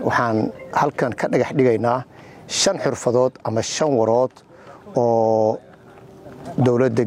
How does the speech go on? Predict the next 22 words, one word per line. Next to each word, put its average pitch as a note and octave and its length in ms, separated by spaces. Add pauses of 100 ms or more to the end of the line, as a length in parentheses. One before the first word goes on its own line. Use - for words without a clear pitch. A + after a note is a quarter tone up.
Galmudug, C3 540 (320)
een, G#2 540 (100)
ay, A2 320
iyo A#2+ 140
wasaaradda A2 460
tamarta A2+ 380
iyo A2+ 120
biyaha C3+ 300
iyo C3+ 100
mashruuca A#2 320
barwaaqo C3 420
ay A2+ 80
ka D3+ 120
fulinayaan B2+ 460
deegaanka. D3+ 500 (600)
Een, B2+ 420
laba C#3 220
ka - 180
mid C3 180
ah C#3 120
oo A#2+ 160
ah E3+ 180